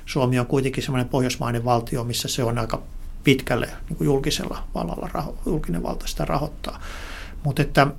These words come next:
niin kuin volyymissa säätiöt ei pysty näiden kahden kanssa kilpailemaan eikä pidäkään, vaan sitten täytyy niin kuin tosi tarkkaan miettiä, että missä saamme sen vaikutuksen aikaan.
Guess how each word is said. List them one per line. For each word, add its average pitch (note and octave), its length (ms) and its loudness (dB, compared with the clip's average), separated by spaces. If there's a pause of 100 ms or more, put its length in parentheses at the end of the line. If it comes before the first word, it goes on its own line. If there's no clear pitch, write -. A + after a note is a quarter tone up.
(1120)
niin D#3 80 -6
kuin C#3+ 120 -2
volyymissa D3+ 640 4 (520)
säätiöt B2 520 0
ei C#3 120 2
pysty C#3 300 -4
näiden B2 240 0
kahden B2+ 360 2
kanssa B2+ 260 -4
kilpailemaan B2+ 680 -4
eikä C3 180 -6
pidäkään, - 720 -2 (100)
vaan C#3 180 -2
sitten - 280 -4
täytyy D3 280 2
niin D3 100 0
kuin - 100 -8
tosi D#3 220 4
tarkkaan C3+ 440 2
miettiä, B2+ 460 0
että A#2+ 180 -6
missä C#3 320 2
saamme A#2 360 -2
sen A#2 200 -6
vaikutuksen B2 640 -6
aikaan. - 440 -8